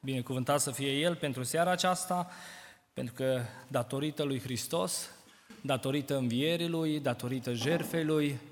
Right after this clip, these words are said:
suntem în seara asta aici, binecuvântat să fie numele Lui. Uh, Ioan, capitolul doi, uh, citesc câteva versete. Ioan, capitolul doi, începând cu versetul unu.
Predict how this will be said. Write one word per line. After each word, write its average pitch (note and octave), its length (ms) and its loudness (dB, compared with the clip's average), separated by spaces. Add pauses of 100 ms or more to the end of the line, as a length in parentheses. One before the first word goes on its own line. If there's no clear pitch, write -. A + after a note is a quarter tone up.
suntem C3+ 400 -2
în B2+ 80 0
seara B2+ 260 2
asta B2 200 0
aici, B2 260 0
binecuvântat A2+ 560 0
să - 80 -4
fie A2 180 -4
numele A2 280 0
Lui. G2 240 -4 (460)
Uh, C3+ 380 0
Ioan, F3 340 2
capitolul D3+ 500 -2
doi, D3 380 0 (280)
uh, A#2+ 260 -8
citesc B2+ 280 -8
câteva A#2 520 -4 (340)
versete. B2 600 -4 (2500)
Ioan, C#3 260 2
capitolul A#2+ 480 -4
doi, B2+ 340 -2 (200)
începând A2+ 360 -8
cu A2 60 -6
versetul G#2+ 400 -6
unu. B2+ 300 -4